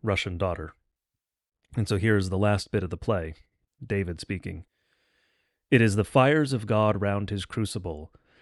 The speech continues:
There she lies, the great melting pot. Listen, can't you hear the roaring and the bubbling? There gapes her mouth. The harbor where a thousand mammoth feeders come from the ends of the world to pour in their human freight.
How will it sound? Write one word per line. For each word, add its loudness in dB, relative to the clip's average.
There 4
she 0
lies, 2
the 0
great 0
melting -2
pot. -10
Listen, -2
can't 0
you 4
hear 2
the 2
roaring 4
and 0
the -2
bubbling? -4
There 4
gapes -2
her -4
mouth. -6
The 4
harbor 2
where 0
a 0
thousand 0
mammoth -2
feeders -2
come -2
from -6
the -2
ends 0
of -2
the 0
world -2
to 2
pour 4
in 2
their 2
human -2
freight. -6